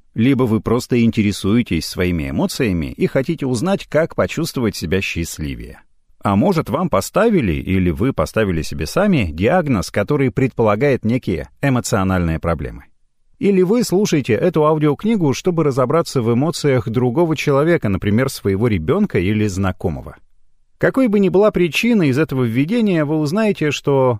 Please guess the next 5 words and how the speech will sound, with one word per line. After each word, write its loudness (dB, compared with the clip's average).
эмоции — 0
неотъемлемая 0
часть -4
человеческой -2
жизни. -8